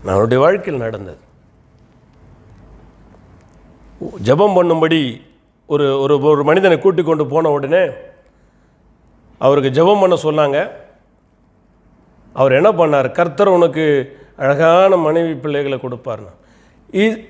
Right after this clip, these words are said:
அவர் ஏற்கனவே கல்யாணம் ஆகி பிள்ளைகள் இருக்கிறவர். <laughs> எனக்கு, நான் என்ன சொல்றது? ஜனங்களாகிய நீங்களும் நானும்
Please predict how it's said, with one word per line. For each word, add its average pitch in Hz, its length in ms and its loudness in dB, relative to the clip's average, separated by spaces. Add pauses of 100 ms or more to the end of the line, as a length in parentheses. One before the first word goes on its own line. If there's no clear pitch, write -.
(120)
அவர் 208 280 4
ஏற்கனவே 254 680 2
கல்யாணம் 269 380 2
ஆகி 285 100 0
பிள்ளைகள் 285 400 2
இருக்கிறவர். 226 560 2 (4000)
<laughs> 208 160 0 (1500)
எனக்கு, 92 800 -4 (420)
நான் 113 120 0
என்ன 196 220 4
சொல்றது? 151 580 -2 (1120)
ஜனங்களாகிய 214 920 2
நீங்களும் 214 540 2
நானும் 196 440 2